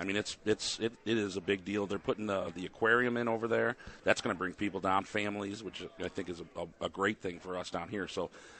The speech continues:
um, yeah, just keep on, keep on keeping on right down Market.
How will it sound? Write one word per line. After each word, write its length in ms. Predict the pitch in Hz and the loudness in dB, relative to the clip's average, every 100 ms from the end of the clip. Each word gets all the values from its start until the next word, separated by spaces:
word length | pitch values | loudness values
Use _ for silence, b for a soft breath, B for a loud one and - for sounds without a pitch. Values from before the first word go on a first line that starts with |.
| B | B
um, 280 | - 95 90 | 2 2 4
yeah, 140 | 113 101 - - | 4 2 -4 -8
just 200 | 104 - | -6 0
keep 200 | 120 - | 0 2
on, 220 | 110 107 - | 0 0 -6
keep 180 | - 120 | -4 0
on 140 | 117 117 | 2 2
keeping 280 | 127 123 | 2 2
on 220 | 113 123 98 | 2 2 2
right 180 | 98 | -2
down 200 | - 107 | 2 2
Market. 280 | 107 117 - | 2 -2 -2